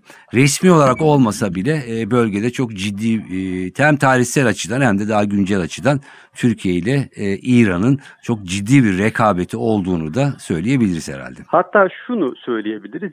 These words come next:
Speaker 2: Diyelim ki İsrail'in varlığı burada sıfır olsun ve İran buna ikna olsun. Diyelim ki nato burada hiçbir menfaati olmasını deklare etsin ve gerçekten İran buna ikna olsun. Bir tek Türkiye'nin bu mevcut statükoda,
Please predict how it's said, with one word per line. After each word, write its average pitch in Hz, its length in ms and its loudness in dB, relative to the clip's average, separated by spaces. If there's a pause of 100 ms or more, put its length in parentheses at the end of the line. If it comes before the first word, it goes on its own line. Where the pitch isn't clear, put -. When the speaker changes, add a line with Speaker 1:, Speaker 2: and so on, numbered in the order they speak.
(140)
Speaker 2:
Diyelim 190 340 0
ki 220 200 -6
İsrail'in 190 680 2
varlığı 196 380 2
burada 185 360 -2
sıfır - 220 -10
olsun 135 340 -4
ve 220 100 -6
İran 160 320 -2
buna 180 140 -4
ikna 165 300 -6
olsun. 101 380 -4 (500)
Diyelim 214 300 0
ki 190 200 -4
nato 190 440 2
burada 196 220 0
hiçbir - 400 -2
menfaati 170 520 2
olmasını 165 500 -2
deklare 160 360 -2
etsin 202 260 -6
ve 208 80 0
gerçekten 180 540 0
İran 170 340 2
buna 147 180 -6
ikna 135 360 -4
olsun. 196 320 -8 (340)
Bir 196 220 0
tek - 280 -4
Türkiye'nin 123 580 2
bu 135 100 2
mevcut 147 360 0
statükoda, 107 680 2